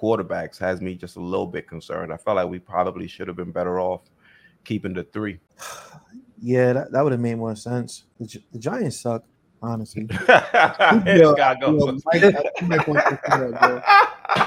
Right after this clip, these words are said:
Speaker 3: I swear I knew Mike wanted to say that.
Speaker 2: <laughs> Hey, hey, y'all lost to the Jets last week.
Speaker 1: It, <laughs> first of all, it's a preseason game.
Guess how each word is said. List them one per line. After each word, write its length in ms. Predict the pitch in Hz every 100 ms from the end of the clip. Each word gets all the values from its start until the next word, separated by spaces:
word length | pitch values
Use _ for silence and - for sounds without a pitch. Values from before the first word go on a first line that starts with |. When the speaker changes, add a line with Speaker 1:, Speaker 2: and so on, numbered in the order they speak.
| - - - - _
Speaker 3:
I 80 | -
swear 320 | - - 151
I 20 | 139
knew 180 | 135 131
Mike 240 | 123 113
wanted 160 | 117 113
to 40 |
say 200 | 113 117
that. 200 | 110 107 -
Speaker 2:
<laughs> 60 |
Hey, 240 | 147 156 160
hey, 320 | - 170 147
y'all 160 | 170 170
lost 240 | 170 170
to 60 | 165
the 100 | 127
Jets 300 | 113 139 151
last 260 | 120 110 113
week. 160 | 107 - _ _ _
Speaker 1:
It, 760 | 135 143 - - - 165 95 - _ _ _ -
<laughs> 540 | - - 98 - 95 90
first 220 | 147 151
of 120 | 113
all, 260 | 107 101 101
it's 140 | 104
a 20 |
preseason 560 | 90 - 135 - 107 87
game. 300 | 85 85 67